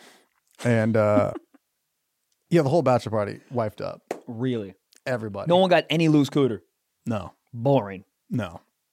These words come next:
Speaker 2: No one even
Speaker 1: I
Speaker 2: sniffed
Speaker 1: tripped and
Speaker 2: one?
Speaker 1: fucked a loofah, but that's about
Speaker 2: There
Speaker 1: it.
Speaker 2: you
Speaker 1: <laughs>
Speaker 2: go. Dude, loofahs sometimes ask for it. Sometimes I'll be taking a loofah and I'll be washing,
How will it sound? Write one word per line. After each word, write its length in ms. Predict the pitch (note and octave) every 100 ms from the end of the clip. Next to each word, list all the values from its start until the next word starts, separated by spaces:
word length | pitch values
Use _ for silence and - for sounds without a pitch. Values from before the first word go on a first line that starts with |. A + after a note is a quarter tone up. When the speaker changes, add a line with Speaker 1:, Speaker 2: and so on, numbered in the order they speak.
| _
Speaker 2:
No 140 | F3 A3+
one 140 | C4
even 160 | C4+ F#3+
Speaker 1:
I 60 |
Speaker 2:
sniffed 340 | F#3+ - B3+ D4+
Speaker 1:
tripped 40 |
and 100 | D#3
Speaker 2:
one? 120 | F4+
Speaker 1:
fucked 200 | G3 F3+
a 40 | C#3+
loofah, 400 | C3+ G#3 - C3+
but 100 | B2
that's 200 | D#3+ -
about 120 | E3+ D#3+
Speaker 2:
There 160 | C4+
Speaker 1:
it. 60 | A3+
Speaker 2:
you 80 | D3+
Speaker 1:
<laughs> 0 |
Speaker 2:
go. 300 | C#3+ C#3+ C#3 F#3+ -
Dude, 160 | A3+
loofahs 320 | G3+ E4 G4 A4+
sometimes 420 | D#4 C4 B3 F3+
ask 340 | E3+ F#3+ F#3+
for 280 | - D#3+ B2+
it. 60 | - - _ - - - -
Sometimes 260 | G3 G3+ C4
I'll 20 |
be 80 | B3
taking 220 | A3+ A3
a 20 |
loofah 360 | F#3+ G#3 B3+ C4 - -
and 80 | E3+
I'll 80 |
be 80 | E3+
washing, 540 | D#3 F3 G#3+ A#3+ B3